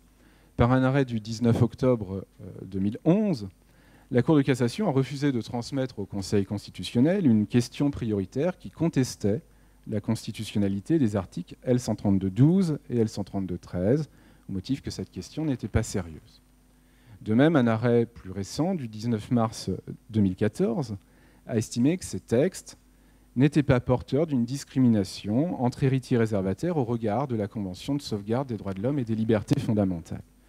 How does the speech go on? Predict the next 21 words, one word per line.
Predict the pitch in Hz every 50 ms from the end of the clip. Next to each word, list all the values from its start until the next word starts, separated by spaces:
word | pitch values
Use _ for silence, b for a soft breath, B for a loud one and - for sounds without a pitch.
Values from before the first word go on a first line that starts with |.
| b b b b b b b b b b b
Et | -
puis | - - -
on | 135 117
peut | - - 107 104
y | 98 95
ajouter | 95 95 95 101 98 - - 110
encore | 95 85 82 - - 110 107 123 160 - - b b b b b b -
une | 147 135
réponse | 139 139 139 135 139 139 135 -
ministérielle | 135 120 117 117 113 - - 101 92 98 113 135 170 165
du | 139 120
vingt-sept | 117 131 135 143 - - 127 123 -
mai | 131 123 117
deux | 120 110
mille | 107 104 98
quatorze | - - 90 85 - 98 101 113 131 156 - - b b b b _
qui | - - 123 117
a | 113 110 117 151 185 - _ -
écarté | 160 160 - - 127 - - - - 95 101 131 156 196
de | 139 113
manière | 107 101 92 90 92 90 92 95